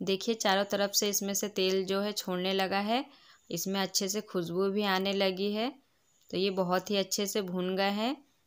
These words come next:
चलिए देख सकते हैं आप। तो मैं गैस को ऑफ कर लेती हूँ। चलिए अब हम लेयर लगा लेते हैं।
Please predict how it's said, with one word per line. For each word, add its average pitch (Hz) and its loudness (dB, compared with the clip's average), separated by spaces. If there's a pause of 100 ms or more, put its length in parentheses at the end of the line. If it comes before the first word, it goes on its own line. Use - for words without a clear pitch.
(100)
चलिए 180 0
देख 190 4
सकते 202 0
हैं 208 -2
आप। 247 -2 (1400)
तो 175 -6
मैं 196 0
गैस 180 4
को 214 -4
ऑफ 190 0
कर 202 2
लेती 196 0
हूँ। 226 -2 (720)
चलिए 214 4
अब 226 6
हम 233 4
लेयर 214 4
लगा 214 4
लेते 214 2
हैं। 240 2